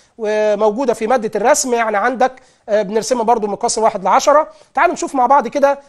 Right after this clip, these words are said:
ادي شكل الرملة. طبعًا انا قاطع كذا قطعية بحيث نبين الاجزاء الموجودة في الاسفل، ثم اللي بعديها، ثم اللي بعديها، وهكذا، عشان نوصل، نرجع تاني كده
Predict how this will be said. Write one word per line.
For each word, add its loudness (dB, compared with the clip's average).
ادي 4
شكل 0
الرملة. 2
طبعًا 0
انا 0
قاطع 2
كذا 2
قطعية 2
بحيث -4
نبين 2
الاجزاء 0
الموجودة -2
في -16
الاسفل، 0
ثم 4
اللي 0
بعديها، 0
ثم 0
اللي 0
بعديها، 2
وهكذا، 2
عشان 2
نوصل، 2
نرجع 0
تاني 0
كده 0